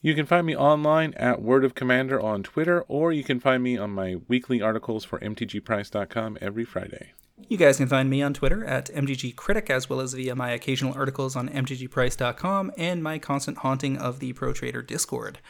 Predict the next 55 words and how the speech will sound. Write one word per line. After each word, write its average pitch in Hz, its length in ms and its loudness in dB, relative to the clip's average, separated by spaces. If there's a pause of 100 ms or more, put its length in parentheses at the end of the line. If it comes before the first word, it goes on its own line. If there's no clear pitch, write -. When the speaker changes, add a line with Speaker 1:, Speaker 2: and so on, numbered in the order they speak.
(240)
Speaker 2:
I 139 80 0
would 131 100 4
also 135 200 2
like 131 120 0
to 131 80 -4
remind 131 360 2
our 156 100 4
listeners 135 440 -2
to - 80 -10
check 143 240 2
out 180 160 2
the 131 100 0
M 131 80 2
T 131 80 -4
G 127 160 -4
Price 123 240 0
dot 123 220 -2
com 123 240 -2
Pro 127 180 0
Trader 123 300 -2
service. - 500 -2
For - 140 -8
just 131 200 -10
nine 139 240 2
ninety-nine 139 400 0
a 123 40 -2
month 180 360 -2
or 127 280 -4
one 139 180 -2
oh 143 60 0
nine 139 260 -2
ninety-nine 127 400 -2
per 123 140 -12
year, 180 400 0 (240)
you 143 100 -2
can 139 60 0
get 143 160 2
early 180 240 2
access - 300 0
to 147 100 -8
this 135 120 -4
podcast, 131 540 2
fantastic 139 500 0
articles 135 360 -4
by 127 140 0
the 127 80 -10
best 131 260 0
M 135 120 -2
T 135 120 -8
G 131 120 -8
finance 127 440 -4
minds 123 320 -4
in 123 60 -8
the 117 60 -8
business, 165 440 0